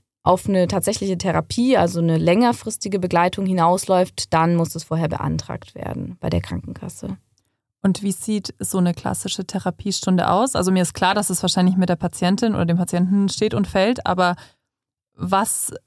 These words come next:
Speaker 2: erwartet jemanden jetzt da? Also muss ich Angst haben, dass ich komme und gleich in die Klapse eingewiesen werde und dann, da komme ich nie wieder raus? Also ich sage das jetzt mal bewusst so platt, weil ich mir
Speaker 1: Mhm.
Speaker 2: vorstellen kann, dass das eine Angst ist, die vielleicht auch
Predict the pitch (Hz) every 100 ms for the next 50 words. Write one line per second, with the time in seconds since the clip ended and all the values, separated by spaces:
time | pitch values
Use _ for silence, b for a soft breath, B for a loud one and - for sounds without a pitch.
0 | _ _ - 185 185 196 190 180 - -
1 | 175 170 170 175 175 - - - - 180
2 | 180 190 220 233 202 208 - 214 202 185
3 | 190 - 220 247 233 190 185 - - _
4 | - - - _ - 202 - - 196 190
5 | - 185 240 220 233 220 226 226 226 202
6 | 196 190 214 208 226 226 208 170 180 262
7 | - 190 190 - 190 190 202 202 185 170
8 | - - 190 - 202 - 190 185 208 202
9 | 240 240 247 196 190 185 - 220 - 190
10 | - 185 185 175 - 214 -